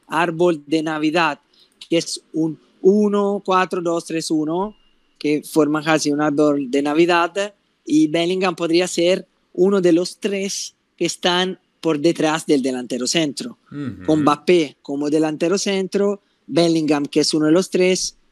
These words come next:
Speaker 1: Vinicius, que es otro, en una, en una banda Bellingham, en la otra Vinicius y Rodrigo, o si no, Bellingham en el centro y Rodrigo en la otra banda. Lo bueno de este Real Madrid, eh,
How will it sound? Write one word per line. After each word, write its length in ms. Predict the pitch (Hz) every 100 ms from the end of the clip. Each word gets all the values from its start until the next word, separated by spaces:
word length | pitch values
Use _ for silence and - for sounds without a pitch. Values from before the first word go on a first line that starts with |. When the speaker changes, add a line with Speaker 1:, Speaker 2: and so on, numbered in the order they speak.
| - _
Speaker 1:
Vinicius, 880 | 143 180 196 185 - 170 165 - - -
que 140 | 139
es 140 | 139
otro, 800 | 156 147 147 143 139 135 131 120 - _ _ _ -
en 140 | 170 175
una, 420 | 170 160 160 160
en 80 | 175
una 140 | 175
banda 280 | 175 180 175
Bellingham, 440 | 165 147 139 135 147
en 60 |
la 100 | 156
otra 160 | 160 165
Vinicius 640 | 185 175 170 185 170 - _ _ _
y 160 | 139
Rodrigo, 560 | 156 151 175 185 131 110 _
o 120 | 143
si 160 | 151 156
no, 220 | 156 151
Bellingham 580 | 147 175 170 160 160 160 - -
en 200 | - 147
el 120 | 156 143
centro 600 | 196 185 175 175 175 156
y 140 | 151
Rodrigo 480 | 151 143 160 151 160
en 60 | 151
la 60 |
otra 180 | 147 147
banda. 440 | 160 151 139 131 - - - - _ _ _ _ _ -
Lo 120 | 147
bueno 280 | 170 247 240
de 80 | 190
este 200 | 180 180
Real 140 | 175
Madrid, 400 | 165 165 151 117 120
eh, 220 | 135